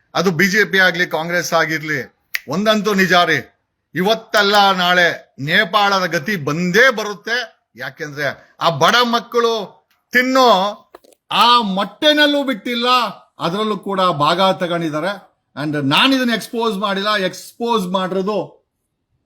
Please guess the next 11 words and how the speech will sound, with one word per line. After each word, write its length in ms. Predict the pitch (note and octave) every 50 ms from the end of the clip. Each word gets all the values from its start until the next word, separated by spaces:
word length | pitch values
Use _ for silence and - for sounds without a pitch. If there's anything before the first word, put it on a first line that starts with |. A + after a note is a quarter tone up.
| C#3+ D#3
I 60 | E3+
think, 220 | E3+ G3 G3 G3 F#3+
if 120 | G3+ F#3+
I'm 120 | F3+ F3+
not 200 | F3+ G3 F#3+ G3
wrong, 240 | G#3 G3 F#3+ F#3+ F3 E3+ C#3 - - - _ _ _ _ _ _ _ _ _ _ _ A#2+
ನ್ಯೂಸ್ 440 | C3+ D3+ F#3 A#3+ C4+ C#4+ C4+ -
ಫಸ್ಟ್ 720 | - - - A#3 A#3 - - - - F#3 - - _ _ _ _ _ _ _ _ _ _ _ C3+
ಸಮ್ಮಿಶ್ರ 460 | - G3 G#3+ A3+ A#3 G#3+ - - A#3 G#3
ಸರ್ಕಾರ, 500 | - - G3+ F3 E3 G#3+ G3 G3 G3 G3 F#3 E3 - - - _ _ _ _ _ _ _ _ _ _ _ _ _ _ _ - -
ಆ, 80 | -